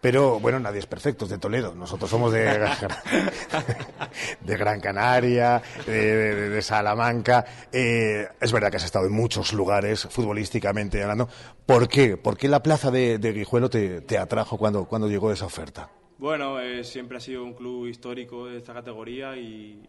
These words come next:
Speaker 2: y, mm, la, cuando me dijeron que había interés por, por el Guijuelo y me pasaron la, la propuesta, pues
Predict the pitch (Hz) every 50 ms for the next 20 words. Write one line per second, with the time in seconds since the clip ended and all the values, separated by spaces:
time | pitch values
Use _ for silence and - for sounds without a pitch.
0 | _ _ 117 113 110 110 110 110 107 104 107 101 - - - - 110 110 - -
1 | 113 113 110 110 110 110 110 107 110 107 107 107 - 117 117 117 117 117 117 113
2 | 113 110 113 113 113 - 110 110 113 107 - - 117 110 107 107 107 - 110 110
3 | 107 107 101 - - 117 117 113 110 107 110 110 110 104 110 - 117 113 113 113
4 | 113 110 107 107 104 107 - _ _ _ _ _ _ _ _ - 123 117 117 113
5 | 107 113 120 120 120 - 127 120 123 123 117 113 110 113 110 107